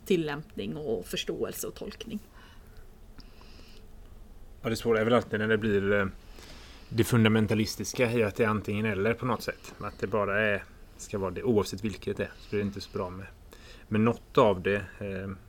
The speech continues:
Speaker 2: kanske. Men jag tänker du som, som, inte som kliniker utan mer som expert på det här med mätning. Om man tänker vad,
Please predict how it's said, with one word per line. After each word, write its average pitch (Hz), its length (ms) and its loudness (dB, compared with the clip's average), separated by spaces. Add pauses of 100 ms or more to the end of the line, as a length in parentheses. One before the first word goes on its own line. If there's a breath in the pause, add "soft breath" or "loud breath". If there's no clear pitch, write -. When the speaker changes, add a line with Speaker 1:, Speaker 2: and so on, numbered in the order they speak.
(180)
Speaker 2:
kanske. 110 260 0
Men 120 160 2 (300 soft breath)
jag - 100 2
tänker 143 240 4
du 123 160 2
som, 123 260 4 (960)
som, 131 300 2
inte 131 260 2
som 151 180 4
kliniker 113 460 4
utan 104 220 -2
mer 110 80 0
som 117 160 -6
expert - 400 -2
på - 80 0
det 139 60 4
här 120 40 2
med 113 80 2
mätning. 95 520 -2
Om 110 60 -4
man 110 140 -2
tänker 110 300 -4
vad, 95 360 -2